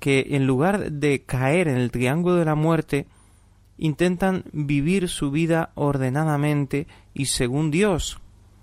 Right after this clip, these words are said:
Y a estos yo los meto en lo que he querido llamar el círculo de la vida. El círculo de la vida significa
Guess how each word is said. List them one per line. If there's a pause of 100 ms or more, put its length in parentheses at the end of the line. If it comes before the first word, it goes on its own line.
(640)
Y
a
estos
yo
los
meto
en
lo
que (140)
he
querido
llamar (500)
el
círculo
de
la
vida. (1400)
El
círculo
de
la
vida (120)
significa